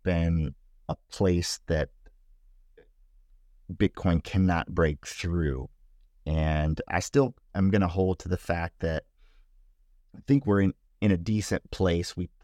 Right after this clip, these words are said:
probably have already bottomed. We did that in November. I didn't quite catch that bottom, but I also feel very good where I'm at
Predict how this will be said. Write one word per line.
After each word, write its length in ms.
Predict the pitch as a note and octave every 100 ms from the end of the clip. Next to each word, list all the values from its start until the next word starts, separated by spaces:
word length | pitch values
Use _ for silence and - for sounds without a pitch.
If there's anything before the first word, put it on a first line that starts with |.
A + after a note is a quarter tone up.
| _
probably 580 | - C#3 C#3+ C3+ G2+ F#2+
have 140 | F2+ E2
already 320 | E2 E2 D#2+
bottomed. 720 | D2 D#2 D#2+ D#2+ D#2 D2+ E2
We 140 | D#2+ E2
did 240 | A2+ G#2
that 240 | G2 F2 -
in 100 | D#2+
November. 680 | D2 D2+ D#2+ D#2+ D#2+ D#2+ D#2
I 60 |
didn't 220 | F2 A2 G2
quite 300 | - F#2+ -
catch 320 | - F#2+ - -
that 320 | F2 E2+ - _ _ _ _ _ G2+
bottom, 580 | F#2 E2+ F2+ F2 F#2+ - _ _ _ -
but 80 | F2
I 80 |
also 280 | E2 F#2 F#2+
feel 260 | - G2 F2
very 280 | E2+ E2+ E2
good 360 | F2+ F2 F2 -
where 200 | F2+ F2
I'm 240 | E2 D#2 - -
at 320 | D#2 D#2